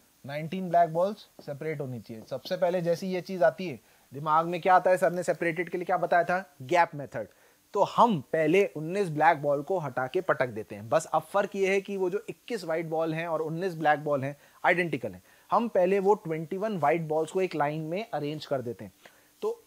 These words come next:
एक line में ट्वेंटी वन white balls जो दिखने में बिल्कुल एक जैसी हैं, उनको arrange करने का कितना तरीका है? सही सोचा आपने, एक ही तरीका है यार, एक जैसी हैं, बस रख दो,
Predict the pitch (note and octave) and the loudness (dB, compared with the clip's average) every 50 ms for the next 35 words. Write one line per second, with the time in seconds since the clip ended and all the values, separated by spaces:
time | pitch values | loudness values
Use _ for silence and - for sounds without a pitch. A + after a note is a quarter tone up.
0 | - F#3+ G#3+ A#3+ A3+ G3 D3+ D3 D#3 F#3 G#3 G#3 G3 G3+ A3 G#3+ - F#3 F3 F3 | 2 4 4 4 4 4 4 4 4 4 2 0 -2 -2 -4 -4 -6 -8 -6 -6
1 | F3+ F3+ G#3 G#3 A3+ G#3+ G3 F3 E3+ E3+ D#3+ E3+ F3+ G3 E3+ - - E3+ G3 F#3 | -6 -4 -4 -4 -2 2 4 2 2 4 2 2 2 2 2 -4 -6 -4 -4 -4
2 | D#3 C3+ D3+ C#3+ - E3+ F3 F3+ F3 E3+ F3+ G3 G3+ F3 C#3+ B2 D#3 E3+ E3+ E3+ | -4 -6 -6 -8 -8 -10 -8 -6 -6 -6 -6 -8 -8 -8 -6 -4 -4 -4 -4 -6
3 | _ - C#4+ D4+ C#4+ C4+ - B3 A#3+ A#3+ A#3 G3 F3+ G#3+ G#3 G3+ - - G#3+ G#3 | _ 0 0 0 0 0 4 6 6 6 6 6 2 2 2 2 0 -2 -6 -6
4 | G3 F#3 A3+ B3 B3 A#3 F3 C3+ B2 C#3+ D#3+ E3+ - G3+ F3+ F#3 G3 G3+ F#3 - | -4 -2 0 0 2 0 0 -2 -4 -8 -10 -4 0 2 2 2 0 -4 -6 -4
5 | G3+ F#3 F#3 F#3 F3+ F#3+ F3+ - F#3 E3 - G#3+ G3+ G#3 G3 F3+ E3+ E3 - D#3 | -4 -4 -4 -6 -10 -10 -10 -12 -12 -10 -8 -10 -8 -6 -6 -8 -8 -6 -6 -6
6 | C3+ A#2+ A2+ G2+ - _ _ _ _ _ _ - F3 F#3 G3 G3 - - E3 D#3+ | -6 -6 -8 -12 -14 _ _ _ _ _ _ -8 -4 -4 -2 -2 -2 -2 -2 2
7 | F3+ E3+ D#3 D#3 D#3+ D#3+ E3 - - B3 C4+ C4 - C4+ - B3 A3 A#3 G#3+ - | 4 4 4 4 2 -6 -8 -6 -4 -4 -4 -2 -4 0 2 2 2 2 0 -2
8 | G#3 F#3 F3 F3 G#3 A3 F3+ C#3 _ - - _ - F3 E3+ F3 - _ - E3+ | -2 0 2 2 2 2 2 -2 _ -20 -20 _ -8 -6 -6 -6 -6 _ -6 -4
9 | F#3 F#3 - G#3 F#3+ F#3 G3 A3 A3 _ - B2 B2 - - - E3+ F#3 E3+ E3 | -4 -2 -2 -4 -4 -4 -4 -6 -8 _ -12 -12 -12 -8 -2 0 0 2 2 0
10 | D3 B2 G2 | -4 -6 -6